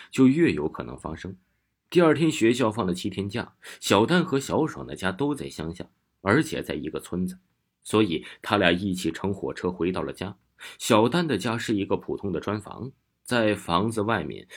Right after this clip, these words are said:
包着一层土，这在北方啊是很常见的。在房内一共有三个房间，两个卧室，一个厨房，厕所在外面。两个卧室相对的，并且在两个房间内啊，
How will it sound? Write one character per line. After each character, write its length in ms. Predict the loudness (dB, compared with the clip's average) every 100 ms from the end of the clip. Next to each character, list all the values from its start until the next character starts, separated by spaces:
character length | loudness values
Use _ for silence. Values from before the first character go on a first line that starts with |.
| -4
包 200 | 2 2
着 100 | 2
一 120 | -2
层 200 | -4 -8
土， 300 | -10 -12 -16 _ _ _ -20 2
这 140 | 6 8
在 140 | 6
北 300 | 0 -4 -4
方 240 | -2 -4
啊 160 | -4 -10 _
是 160 | -4 -4
很 200 | -4 -10
常 240 | -10 -8
见 180 | -6 -8
的。 60 | -10 _ _ _ _ _
在 180 | 0
房 240 | 2 0 0
内 120 | 0
一 140 | 0
共 160 | 0 0
有 100 | -2
三 200 | -2 -2
个 80 | -2
房 180 | -4 -4
间， 180 | -4 -8 _ 0
两 180 | 2
个 80 | 4
卧 180 | 4 4
室， 180 | 4 2
一 140 | 2
个 100 | 0
厨 160 | 0 -2
房， 320 | -2 -4 -8 -10 -14
厕 280 | -8 0 2
所 200 | 2 -4
在 100 | -6
外 180 | -6 -6
面。 180 | -10 -16 _ _ _ _ _
两 240 | 0 2 4
个 120 | 4
卧 240 | 8 6
室 200 | 6 2
相 300 | 2 0 0
对 180 | 0 0
的， 200 | -2 -10 -14 -8
并 200 | -2 0
且 220 | 0 -4 -4
在 140 | -2
两 180 | -2 -4
个 100 | -8
房 300 | -4 -4 -2
间 220 | -2 -2
内 160 | -4 -6
啊， 160 | -12